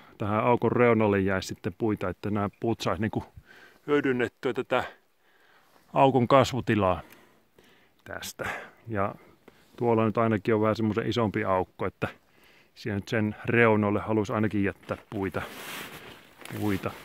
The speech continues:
sitten. No sitten mä tuota koivua otan vähän reippaammin täältä pois. Nää on hieskoivua. Veikko, että näistä monet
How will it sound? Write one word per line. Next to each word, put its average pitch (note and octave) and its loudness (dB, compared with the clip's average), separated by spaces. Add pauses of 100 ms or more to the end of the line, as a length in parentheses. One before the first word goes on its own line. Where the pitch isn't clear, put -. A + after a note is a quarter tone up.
(140)
sitten. F3 -8 (1700)
No C3 -4
sitten D#3+ 0 (760)
mä C#3 0
tuota D3 -2 (520)
koivua D3+ 8 (140)
otan C3+ 0
vähän C3+ 0
reippaammin C#3+ 2
täältä D3 -4
pois. D#3+ 0 (960)
Nää C3 -4
on A#2 -2
hieskoivua. C#3 0 (1120)
Veikko, B2+ -4
että A#2+ -4
näistä A#2+ -2
monet B2+ -2